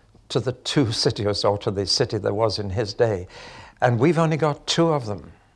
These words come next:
And I'm going to complicate things very much in your minds by telling you that the first letter to the Corinthians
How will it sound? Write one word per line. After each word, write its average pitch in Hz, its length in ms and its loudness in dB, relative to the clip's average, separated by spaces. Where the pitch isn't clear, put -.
And 110 200 -4
I'm 117 160 0
going 135 200 2
to - 80 -6
complicate 120 600 -2
things 104 320 -4
very 113 320 2
much - 280 -4
in 110 80 -4
your 104 100 -2
minds 98 300 -4
by 101 180 -4
telling 135 340 0
you 101 140 2
that 101 180 -4
the 113 80 -4
first 226 400 4
letter 120 220 2
to 110 80 -12
the - 100 -18
Corinthians 123 680 -4